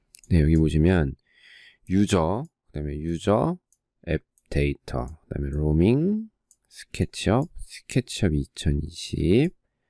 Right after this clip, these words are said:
그다음에 스케치업, 컴포넌츠라고 돼 있는데, 여기 보면 컴포넌츠, 그다음에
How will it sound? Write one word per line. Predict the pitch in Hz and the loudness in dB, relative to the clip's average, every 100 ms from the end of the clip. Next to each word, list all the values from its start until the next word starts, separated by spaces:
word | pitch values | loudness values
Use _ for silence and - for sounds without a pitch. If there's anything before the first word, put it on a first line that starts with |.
| _ _ _ _ _ _ | _ _ _ _ _ _
그다음에 | - - | -12 -10
스케치업, | - - - - 127 165 202 _ _ _ _ _ _ _ _ _ _ | -12 -10 -10 -2 0 2 -2 _ _ _ _ _ _ _ _ _ _
컴포넌츠라고 | - 131 - 104 85 - 76 67 67 71 85 98 | -4 2 4 4 0 -4 -6 -6 -8 -6 -2 2
돼 | 78 | 2
있는데, | 71 76 95 73 67 _ _ _ _ - | 0 0 2 0 -4 _ _ _ _ 0
여기 | 95 | 4
보면 | 107 104 101 | 4 4 2
컴포넌츠, | - 151 185 156 127 - 110 92 76 71 _ | 0 0 2 4 0 0 2 4 2 -4 _
그다음에 | - 78 78 | -4 -2 -2